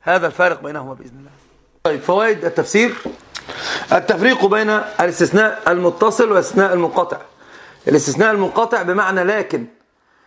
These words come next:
الاستثناء المنقطع إذا كان المستثنى ما-، ليس، ليس من جنس المستثنى منه، فيكون هنا إلا بمعنى لكن. إن إلا بمعنى لكن. نعم.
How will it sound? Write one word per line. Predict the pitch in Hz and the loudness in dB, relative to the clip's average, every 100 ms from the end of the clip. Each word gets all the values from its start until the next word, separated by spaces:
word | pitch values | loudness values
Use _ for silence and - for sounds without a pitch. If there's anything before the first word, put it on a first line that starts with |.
| _ _ _ 135 | _ _ _ -12
الاستثناء | 135 - 185 175 | -12 -6 -4 -2
المنقطع | 160 185 196 214 | -2 -2 -4 -2
إذا | 175 | -2
كان | 202 | -4
المستثنى | 180 208 175 180 | -4 -6 -4 -6
ما-، | 156 151 151 - - | -6 -8 -10 -12 -8
ليس، | 170 170 180 170 - _ _ _ _ 147 | -6 -4 -6 -8 -16 _ _ _ _ -6
ليس | 139 180 175 | -4 -2 -4
من | 151 147 | -6 -6
جنس | 185 - | -6 -6
المستثنى | 151 170 170 165 | -8 -8 -6 -8
منه، | 156 120 _ _ | -8 -12 _ _
فيكون | - 139 135 196 175 | -6 -4 0 -2 0
هنا | 190 185 180 - | 0 -2 -4 -4
إلا | 233 247 247 | -4 -4 -4
بمعنى | 208 202 185 185 | -4 -4 -4 -4
لكن. | 180 190 - 127 120 - 156 | -4 -4 -6 -10 -12 -12 -6
إن | 170 190 247 262 - _ _ 170 | -4 -4 -6 -8 -18 _ _ -4
إلا | 196 226 269 277 - _ _ | -4 -4 -6 -8 -18 _ _
بمعنى | 143 143 175 160 | -8 -4 -4 -4
لكن. | 156 165 151 156 139 123 _ | -6 -6 -6 -8 -8 -18 _
نعم. | 139 | -20